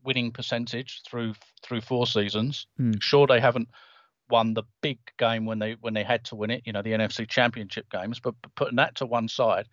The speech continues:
Speaker 1: regular season record is, is, is fantastic.
Speaker 2: Yeah.
Speaker 1: Um, but now they're really gonna be tested. You know, um, I, I won't say it's, it's, it was easy for them to continue what they're doing, but it was a lot easier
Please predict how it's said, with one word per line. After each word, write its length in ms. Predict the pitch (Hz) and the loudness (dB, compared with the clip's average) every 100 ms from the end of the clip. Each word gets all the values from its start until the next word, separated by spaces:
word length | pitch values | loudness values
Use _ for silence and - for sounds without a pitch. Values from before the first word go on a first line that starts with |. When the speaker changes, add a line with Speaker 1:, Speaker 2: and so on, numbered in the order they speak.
| _ _ - | _ _ 2
Speaker 1:
regular 260 | 135 131 | 2 2
season 400 | 120 131 117 117 | -4 -2 -2 -2
record 380 | 120 120 117 110 | 2 2 0 -4
is, 240 | 107 - - | -4 -6 -12
is, 100 | 110 - - | -14 -14 -14
is 100 | 107 | -6
fantastic. 640 | 110 104 113 98 - 107 - _ _ | -2 -2 -2 -4 -4 -12 -12 _ _
Speaker 2:
Yeah. 140 | 127 117 _ _ _ - | -6 -6 _ _ _ -4
Speaker 1:
Um, 160 | 127 - _ _ _ _ - | -4 -4 _ _ _ _ -2
but 140 | 175 156 | 0 2
now 320 | 143 143 147 | 2 4 4
they're 200 | 139 131 | 2 2
really 340 | 143 147 143 | 2 2 0
gonna 200 | 139 151 | -2 -4
be 80 | 143 | -4
tested. 480 | - 170 - - - _ _ _ _ _ _ _ | 0 0 0 -12 -14 _ _ _ _ _ _ _
You 140 | 120 | -2
know, 240 | 117 117 104 82 | 2 2 0 -4
um, 340 | 117 110 110 117 _ - - _ _ _ _ _ _ _ - - | -2 0 0 -4 _ -20 -20 _ _ _ _ _ _ _ -12 0
I, 80 | 143 - | 0 2
I 60 | |
won't 240 | 143 165 - | 4 4 2
say 220 | - 131 | 2 2
it's, 280 | 127 - - _ _ - | 2 -10 -14 _ _ -14
it's, 380 | 139 - - - _ _ _ _ _ _ _ _ _ _ _ _ _ _ _ _ _ _ _ _ _ - | -14 -12 -14 -14 _ _ _ _ _ _ _ _ _ _ _ _ _ _ _ _ _ _ _ _ _ -10
it 140 | 147 | -6
was 160 | 127 135 | -2 0
easy 320 | 151 143 180 | -2 -4 -8
for 140 | - | 0
them 160 | 165 180 | 0 0
to 120 | 170 | -6
continue 520 | - 170 - 175 170 | -8 -8 -4 -4 -2
what 120 | 165 | 0
they're 100 | 160 | 2
doing, 260 | 147 165 170 | 2 2 2
but 80 | 127 | 0
it 60 | |
was 80 | 117 | 0
a 40 | 123 | 0
lot 280 | 135 175 - | 4 4 4
easier 500 | 170 160 131 120 | -2 -2 0 2